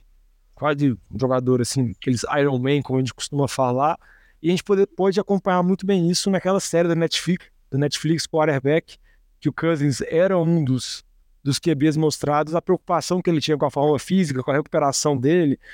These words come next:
os diferentes tratamentos que ele fazia pra sempre tá disponível, acabou que teve essa lesão. Vamos torcer pra, pra ele se recuperar e vamos ver pra que time que ele vai, se ele vai ficar em Minnesota, se ele vai pra algum outro time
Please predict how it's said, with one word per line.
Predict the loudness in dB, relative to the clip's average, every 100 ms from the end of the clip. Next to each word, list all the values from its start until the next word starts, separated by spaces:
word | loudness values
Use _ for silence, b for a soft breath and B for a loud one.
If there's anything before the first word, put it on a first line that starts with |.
| B -8
os | -6
diferentes | 0 0 0
tratamentos | -4 -2 0 0 0 -2
que | -4
ele |
fazia | -2 0 0 0 -2
pra | -2
sempre | -2 -2 -4 -4
tá | -2 0 0 -2 _ _ _ _ -8
disponível, | -6 -2 0 2 2 0 -2 -6
acabou | -4 -2 -2
que | -2
teve | -2 -2
essa | 0
lesão. | 0 0 0 0 -2 b b b
Vamos | -2 0 2
torcer | 0 -2 0 0
pra, | 0 -2 0 -2 -4 _
pra | -2 0
ele | 0
se | -2 -4
recuperar | -4 -2 0 0 -2 _ b b -4
e |
vamos | 0 2
ver | 2 0
pra | 0
que | -4 -4
time | 0 2 2
que | 0
ele | 0
vai, | 0 0
se | 0
ele | 0
vai | 0
ficar | -2 -2
em |
Minnesota, | 0 0 0 0 0 -2
se | 0
ele | 0
vai | 0
pra | 0 0
algum | 0 0
outro | 0 -4
time | -6 -2 0 -2